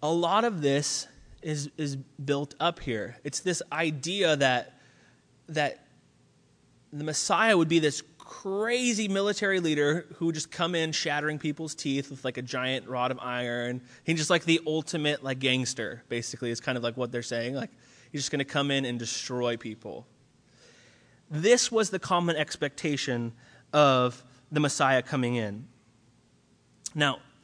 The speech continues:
up until this point, when Jesus speaks here, the Messiah was not identified with this suffering servant that we see, you know, in Isaiah.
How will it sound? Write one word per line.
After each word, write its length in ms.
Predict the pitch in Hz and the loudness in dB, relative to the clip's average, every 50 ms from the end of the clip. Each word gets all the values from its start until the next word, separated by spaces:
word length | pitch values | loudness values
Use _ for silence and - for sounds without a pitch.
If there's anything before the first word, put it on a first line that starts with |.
| _ _ _ _ _ _ _ _ _ _ _ _ _ _ _ _ _ _ _ _ _ _ _ _ _ _ _ _ _ | _ _ _ _ _ _ _ _ _ _ _ _ _ _ _ _ _ _ _ _ _ _ _ _ _ _ _ _ _
up 200 | 160 190 214 - | 0 0 4 4
until 360 | 262 247 233 - 247 233 214 185 | 4 4 4 2 0 0 0 0
this 300 | 165 170 240 277 - - | 4 4 4 4 4 0
point, 560 | - - - 285 294 233 147 139 143 - - - _ _ _ _ _ _ | -6 -8 -2 0 0 0 0 -2 -4 -4 -8 -14 _ _ _ _ _ _
when 180 | - 160 165 165 | -4 -2 -2 -2
Jesus 340 | 151 185 196 214 208 233 - | -2 -2 -4 -2 -2 0 0
speaks 400 | - - - 269 254 - - - | -2 0 -2 -2 -2 -2 -6 -4
here, 360 | - 135 127 120 123 135 - - - - _ _ _ _ - - _ - | -2 0 2 2 0 0 -2 -8 -18 -20 _ _ _ _ -20 -20 _ -6
the 120 | 165 180 | -4 -2
Messiah 560 | 196 196 196 185 - - 240 220 247 285 277 | 0 0 0 0 2 2 2 2 4 4 4
was 160 | 226 196 185 185 | 4 4 4 2
not 240 | 180 185 214 240 | 4 4 4 4
identified 760 | 202 196 170 147 131 165 190 226 214 - - 143 131 135 139 139 | 4 2 0 2 2 0 2 2 0 0 0 0 0 2 2 0
with 180 | 147 143 - | -4 -4 -4
this 120 | 143 139 - | -4 -4 -2
suffering 640 | - - - 156 165 - - 175 156 147 139 139 | -4 -2 -2 -4 -4 -4 -6 -4 -4 -2 -2 -4
servant 640 | 135 - - - 180 175 175 143 131 113 107 78 95 151 | -4 -4 0 2 2 2 2 0 -4 -6 -8 -10 -6 -6
that 120 | 147 127 | -4 -2
we 100 | 151 147 | -2 -2
see, 500 | 143 - - 196 196 165 143 139 127 131 | 0 0 0 0 0 0 0 0 0 -2
you 120 | 147 143 | -2 0
know, 140 | 139 139 139 | 0 0 0
in 120 | 135 143 143 | 0 0 0
Isaiah. 600 | 135 131 127 123 165 160 147 127 107 90 - | 0 0 0 2 2 2 4 2 0 -2 -6